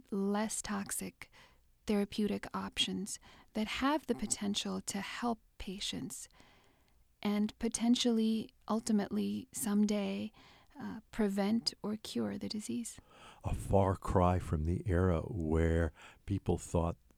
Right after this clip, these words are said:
Speaker 2: that lupus was caused by a wolf bite.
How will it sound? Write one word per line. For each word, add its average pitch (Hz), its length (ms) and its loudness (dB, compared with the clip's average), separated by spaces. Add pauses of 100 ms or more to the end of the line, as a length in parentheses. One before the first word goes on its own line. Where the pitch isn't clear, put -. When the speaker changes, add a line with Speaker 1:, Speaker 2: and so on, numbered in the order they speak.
Speaker 2:
that 98 340 -4
lupus 107 480 0
was 82 220 0
caused 85 580 -2
by 80 180 0
a 82 100 2
wolf 85 500 4
bite. - 360 -4